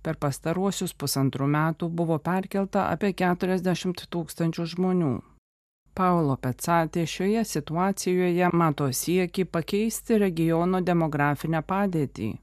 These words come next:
pažymėdamas, kad du tūkstančiai dvidešimt šeštais metais labai išaugo gyventojų perkelimas dėl griovimų arba naujakurių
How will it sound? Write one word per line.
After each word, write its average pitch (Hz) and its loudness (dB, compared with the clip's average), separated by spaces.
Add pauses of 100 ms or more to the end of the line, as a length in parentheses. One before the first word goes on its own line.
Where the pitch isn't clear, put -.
(160)
pažymėdamas, 143 0
kad - -6
du 165 -2
tūkstančiai 170 -2
dvidešimt 143 -2
šeštais 143 -6
metais 170 -2
labai 165 0 (100)
išaugo 190 0
gyventojų 143 0
perkelimas 180 0
dėl 160 0
griovimų 147 0 (100)
arba 156 0
naujakurių 160 0